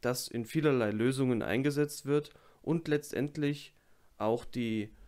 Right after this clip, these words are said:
gewisse Starrheit dieser Automatisierungspyramide dadurch ablöst. Die Komplexität aus vielen Anbietern, die viele verschiedene Protokolle sprechen,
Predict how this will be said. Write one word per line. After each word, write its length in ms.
gewisse 340
Starrheit 760
dieser 340
Automatisierungspyramide 1500
dadurch 340
ablöst. 680
Die 400
Komplexität 800
aus 160
vielen 320
Anbietern, 600
die 80
viele 240
verschiedene 580
Protokolle 580
sprechen, 600